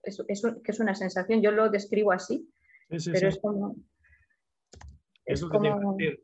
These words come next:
Speaker 2: con todo ese fuego y ese, y esa sequedad que tienes dentro, es muy fácil que se te desequilibre el P H del estómago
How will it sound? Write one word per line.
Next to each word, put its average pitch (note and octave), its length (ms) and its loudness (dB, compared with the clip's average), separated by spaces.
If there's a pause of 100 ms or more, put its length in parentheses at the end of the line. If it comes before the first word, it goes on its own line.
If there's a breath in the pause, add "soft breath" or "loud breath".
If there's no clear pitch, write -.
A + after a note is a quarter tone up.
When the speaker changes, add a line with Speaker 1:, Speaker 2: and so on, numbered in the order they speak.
Speaker 2:
con C3 260 -6
todo D3+ 180 0
ese D#3+ 200 -2
fuego D#3+ 360 -2
y D3+ 80 0
ese, D3 400 -2
y C#3+ 80 -6
esa C#3+ 160 -8
sequedad C#3+ 300 -4
que C3+ 100 -6
tienes C#3 220 -6
dentro, C#3+ 500 -6 (360)
es C3+ 160 -4
muy D3 160 -2
fácil D3 340 -4
que C3+ 100 -4
se B2 160 -8
te B2 120 -8
desequilibre A#2+ 560 -6
el C#3 120 -4
P C3 180 -6
H D3 240 -4
del A#2+ 140 -6
estómago E3 600 -4